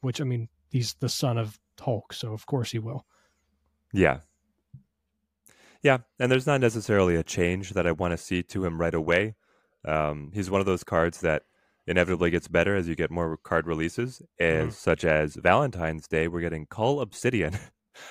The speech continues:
Speaker 2: What a Valentine's Day special, a four ten for that Thanos deck. That's
Speaker 1: Right.
Speaker 2: indestructible. So, uh,
Speaker 1: Yeah, yeah.
Speaker 2: yeah,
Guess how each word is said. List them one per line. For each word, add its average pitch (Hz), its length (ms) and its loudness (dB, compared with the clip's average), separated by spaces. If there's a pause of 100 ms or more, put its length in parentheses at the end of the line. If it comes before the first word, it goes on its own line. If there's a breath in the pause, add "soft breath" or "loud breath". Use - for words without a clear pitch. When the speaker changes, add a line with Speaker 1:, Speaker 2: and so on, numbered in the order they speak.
(100)
Speaker 2:
What 131 180 8
a 120 60 6
Valentine's 104 420 2
Day 104 160 4
special, 101 340 2
a 76 60 2
four - 240 4
ten 110 320 -2
for 85 140 -4
that 80 180 0
Thanos 95 340 0
deck. 76 240 0
That's 82 320 0
Speaker 1:
Right. 87 80 0
Speaker 2:
indestructible. 101 580 0
So, 87 380 0
uh, 87 260 2 (140)
Speaker 1:
Yeah, 123 140 -12
yeah. 117 160 -10 (220)
Speaker 2:
yeah, 107 220 4